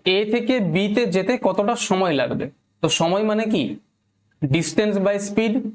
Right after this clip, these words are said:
বলবে, "ইয়েস স্যার।" তো আমি ধরে নিচ্ছি যখন আমরা এ পয়েন্ট থেকে বি পয়েন্টে যাব তখন আমরা ডাউনস্ট্রিমে যাচ্ছি,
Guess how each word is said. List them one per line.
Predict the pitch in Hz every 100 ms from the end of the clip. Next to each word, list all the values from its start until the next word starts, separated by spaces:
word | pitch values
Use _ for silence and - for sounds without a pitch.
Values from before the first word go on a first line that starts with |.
| - _ 143
বলবে, | 160 170
"ইয়েস | 175 175
স্যার।" | - 196 - _ _ _ _ _
তো | -
আমি | - 170 220
ধরে | 214 226
নিচ্ছি | 220 214 - 247 294 - - _ _ 135
যখন | 151 170 226 233
আমরা | 226 220 240 -
এ | 180 208
পয়েন্ট | 208 214 214 220
থেকে | 220 226
বি | 170 180
পয়েন্টে | 185 196 196 190
যাব | 185 175 202
তখন | 196 185
আমরা | 180 185
ডাউনস্ট্রিমে | 151 135 151 160 180 185 175
যাচ্ছি, | 175 - 226